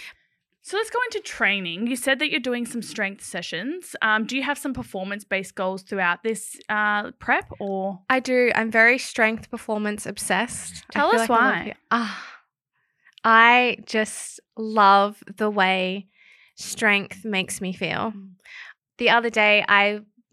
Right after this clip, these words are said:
Speaker 2: h-, lifted slightly heavier than what I have in ages, and honestly, I walked out of that gym and I felt so good.
Speaker 1: You felt like a boss bitch.
Speaker 2: I was just like, "This just is, this is the reason why."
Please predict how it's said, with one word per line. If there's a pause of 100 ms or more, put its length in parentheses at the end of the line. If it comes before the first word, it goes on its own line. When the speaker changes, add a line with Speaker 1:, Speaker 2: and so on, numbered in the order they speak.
Speaker 2:
h-,
lifted
slightly
heavier
than
what
I
have
in
ages,
and (200)
honestly,
I
walked
out
of
that
gym
and
I
felt
so
good.
Speaker 1:
You
felt
like
a
boss
bitch.
Speaker 2:
I
was
just
like, (420)
"This
just
is,
this
is
the
reason
why."